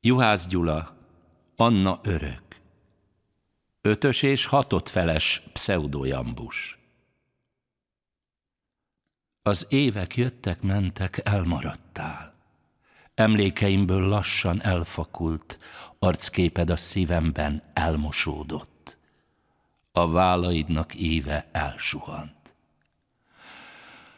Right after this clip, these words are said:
A hangod és én nem mentem utánad.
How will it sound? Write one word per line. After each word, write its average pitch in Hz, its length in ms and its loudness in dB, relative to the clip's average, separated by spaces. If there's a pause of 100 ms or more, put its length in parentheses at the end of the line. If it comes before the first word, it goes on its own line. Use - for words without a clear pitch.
(880)
A 95 160 4
hangod 90 540 4
és 82 280 2
én 78 320 0
nem 85 340 2
mentem 73 600 -2
utánad. 73 840 -8